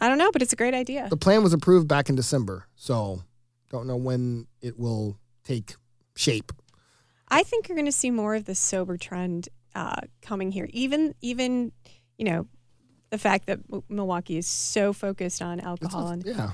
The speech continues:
Speaker 1: and drinking is so big here. Well, that means that it, it, there's absolutely room for it because nobody really is doing this sober thing.
Speaker 2: Here's a question, 'cause I know big cities are doing this, which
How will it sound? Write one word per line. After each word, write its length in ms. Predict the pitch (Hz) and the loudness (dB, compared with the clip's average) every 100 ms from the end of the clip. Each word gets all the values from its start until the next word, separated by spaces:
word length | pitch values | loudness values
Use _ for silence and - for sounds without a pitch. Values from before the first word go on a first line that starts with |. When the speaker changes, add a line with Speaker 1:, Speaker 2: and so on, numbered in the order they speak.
| - | -6
Speaker 1:
and 100 | 190 | -4
drinking 260 | 190 196 | -2 -2
is 80 | 185 | -2
so 80 | 208 | 0
big 160 | 214 202 | 0 -2
here. 160 | 226 - - _ | -6 -8 -16 _
Well, 80 | 277 | 2
that 140 | 311 | 4
means 360 | 294 311 302 - | 4 4 2 2
that 160 | 269 269 | 2 2
it, 180 | 254 - - | 0 -4 -4
it, 220 | 254 - - | -4 -4 -8
there's 220 | 240 240 226 | -2 0 2
absolutely 600 | 220 226 - 247 214 220 | 2 2 -2 0 0 0
room 300 | 208 226 277 | -2 -2 -4
for 260 | - - | -6 -6
it 80 | - | -4
because 320 | 190 208 190 | -4 -4 0
nobody 560 | 190 196 196 208 208 202 | 2 2 2 2 2 0
really 600 | 180 190 196 196 190 190 | 0 0 0 2 2 2
is 180 | 175 175 | 0 -2
doing 520 | 170 202 247 - 165 - - | -2 -2 -2 -6 -10 -16 -10
this 140 | 170 | -4
sober 600 | - - - - - - - _ | -2 -2 -4 -6 -8 -12 -16 _
thing. 220 | - - | -14 -4
Speaker 2:
Here's 140 | 233 247 | 0 4
a 40 | |
question, 300 | - 196 165 | 8 8 8
'cause 100 | 147 | 6
I 60 | 156 | 8
know 260 | 160 165 | 8 8
big 240 | 143 160 165 | 6 4 4
cities 240 | 175 151 | 6 6
are 60 | 139 | 6
doing 240 | 131 123 | 4 4
this, 240 | 120 117 131 | 2 0 -2
which 180 | 120 | -4